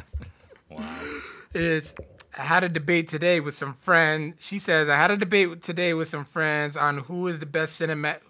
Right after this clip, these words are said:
Speaker 2: who the best cinematic killer is. I say Jason,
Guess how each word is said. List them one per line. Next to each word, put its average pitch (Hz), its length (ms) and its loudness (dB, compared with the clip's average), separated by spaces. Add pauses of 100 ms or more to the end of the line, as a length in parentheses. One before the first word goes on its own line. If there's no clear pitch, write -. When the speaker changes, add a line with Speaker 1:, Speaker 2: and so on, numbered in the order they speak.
(180)
Speaker 2:
who 175 220 -6
the 160 80 -4
best 143 340 -4
cinematic 147 460 -2
killer 147 300 -2
is. 110 220 -14 (380)
I 185 180 8
say 220 240 2
Jason, 151 840 -4